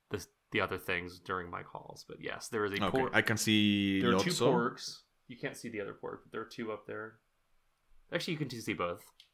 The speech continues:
Speaker 2: Yeah.
Speaker 1: Okay, well, this has been
Speaker 2: <laughs>
Speaker 1: Bookshelves with Carl and Eitan, our, our new
Speaker 2: <laughs> Yes.
Speaker 1: Patreon tier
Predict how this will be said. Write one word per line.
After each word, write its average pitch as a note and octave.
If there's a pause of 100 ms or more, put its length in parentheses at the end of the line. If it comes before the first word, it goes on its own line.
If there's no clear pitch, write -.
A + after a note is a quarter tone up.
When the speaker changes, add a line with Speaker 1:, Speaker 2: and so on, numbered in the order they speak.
(640)
Speaker 2:
Yeah. F3+ (1120)
Speaker 1:
Okay, A#2
well, A2
this D3
has D#3+
been A2 (800)
Speaker 2:
<laughs> A#3
Speaker 1:
Bookshelves G#2
with G2+
Carl G2
and F#2
Eitan, F#2
our, F#2
our G#2
new F#2
Speaker 2:
<laughs> G2
Yes. - (720)
Speaker 1:
Patreon G2
tier G#2